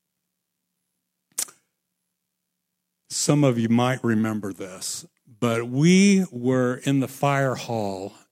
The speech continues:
in, uh, Millersburg. That's, well, we didn't start out there, but we in, we were in the fire hall in Millersburg, in the fellowship hall there.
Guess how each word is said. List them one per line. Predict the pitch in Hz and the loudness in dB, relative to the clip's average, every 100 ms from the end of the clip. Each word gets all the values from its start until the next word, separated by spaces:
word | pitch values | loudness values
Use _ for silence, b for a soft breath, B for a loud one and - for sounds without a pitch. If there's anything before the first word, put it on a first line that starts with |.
| _ | _
in, | 117 110 107 107 | -10 -8 -8 -6
uh, | 104 98 95 95 _ _ _ - | -6 -6 -10 -16 _ _ _ -4
Millersburg. | 131 131 104 - 110 98 | -2 -2 -6 -12 -12 -10
That's, | 113 - - _ _ _ _ _ _ _ - | -12 -12 -16 _ _ _ _ _ _ _ -2
well, | 131 | 4
we | 147 | 6
didn't | 139 117 | 4 2
start | - - 117 107 | 0 0 -2 -2
out | 104 101 | -6 -6
there, | 107 107 | -6 -2
but | 123 120 | -4 0
we | 135 143 | 2 4
in, | 139 - 127 | 2 0 4
we | 147 147 | 4 6
were | 147 | 4
in | 143 | 4
the | 139 | 0
fire | - 143 139 123 | -2 -2 -2 -2
hall | 131 127 123 | -4 -4 0
in | 120 | 2
Millersburg, | 123 120 110 107 110 110 107 - | 2 0 -2 -4 -4 -4 -6 -8
in | 120 110 | -6 -4
the | 110 107 - | -6 -10 -16
fellowship | - 123 120 113 120 104 | -6 -2 -2 -2 -6 -6
hall | 113 107 107 | -6 -4 -4
there. | 110 104 101 | -2 -2 -4